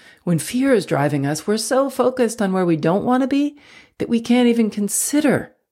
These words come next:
where we actually want to go. The key here is to understand whether you're being motivated externally, which is limited, or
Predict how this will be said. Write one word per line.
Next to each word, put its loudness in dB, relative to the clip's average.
where 2
we 0
actually -4
want -2
to -6
go. -2
The -8
key 2
here 2
is 0
to -2
understand 0
whether 2
you're 4
being 0
motivated 0
externally, -4
which -4
is -2
limited, 0
or 0